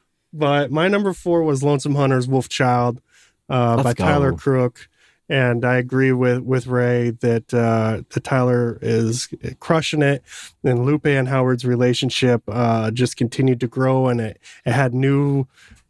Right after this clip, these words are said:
Speaker 1: you know, bits to it. And, um,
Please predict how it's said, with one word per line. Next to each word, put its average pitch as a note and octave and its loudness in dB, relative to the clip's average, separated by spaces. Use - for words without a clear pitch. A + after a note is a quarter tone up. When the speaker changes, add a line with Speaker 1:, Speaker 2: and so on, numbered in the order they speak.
Speaker 1:
you C3+ 2
know, A2 0
bits D3 0
to C#3 0
it. C3+ 0
And, A#2 0
um, G#2+ -2